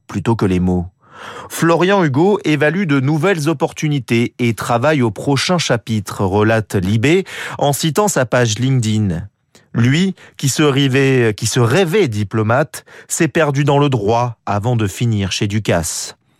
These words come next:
Dans la famille Hugo, il n'y avait jamais eu de cuistot, admet Florian. Le chef revient de loin, une faillite et un divorce plus tard. Le voici sur de nouveaux rails avec sa nouvelle compagne, Jacqueline.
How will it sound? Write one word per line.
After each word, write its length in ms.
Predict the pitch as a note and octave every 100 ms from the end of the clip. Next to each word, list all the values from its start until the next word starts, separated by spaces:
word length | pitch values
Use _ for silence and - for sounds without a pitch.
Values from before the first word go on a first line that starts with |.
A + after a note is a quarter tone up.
| - - -
Dans 120 | B2 A#2
la 100 | A#2
famille 300 | B2 B2 B2
Hugo, 480 | A#2 A2 C3+ E3 - _
il 160 | D3+ D#3
n'y 140 | D#3
avait 200 | D3+ D3+
jamais 300 | C#3+ F#3 D#3
eu 140 | A#2+ A2
de 100 | G#2
cuistot, 560 | - C3 - - A2
admet 240 | G2 G2+ F#2+
Florian. 540 | A2+ G2 G2 F2 D#2 - _ _ - - - -
Le 140 | - A2
chef 340 | - B2 A#2+
revient 300 | - A2 A#2
de 60 | A2+
loin, 420 | A2+ A2 A2 D#3 - _ _ -
une 160 | B2+ B2
faillite 580 | C3 A2+ C3 D3+ - _ -
et 120 | C3
un 120 | B2+
divorce 340 | A#2 A#2 B2+ -
plus 200 | A#2+ G2
tard. 420 | F#2+ A2 C#3+ - - - -
Le 140 | D3+ E3
voici 400 | D#3 E3 - G#3+
sur 240 | - C#3
de 80 | B2+
nouveaux 340 | C3+ B2+ C#3
rails 380 | A#2 A#2 A#2+ A2
avec 220 | G2+ G#2+
sa 120 | -
nouvelle 320 | A2 A2+ A2+ G#2+
compagne, 580 | B2+ G#2+ F#2+ F#2 F2 F2+
Jacqueline. 720 | F#2 - - G#2 F#2 E2